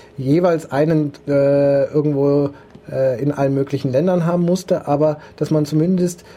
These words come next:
äh, unter den Öffentlich-Rechtlichen genügend Gelder,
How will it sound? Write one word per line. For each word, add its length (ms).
äh, 420
unter 220
den 160
Öffentlich-Rechtlichen 1040
genügend 500
Gelder, 420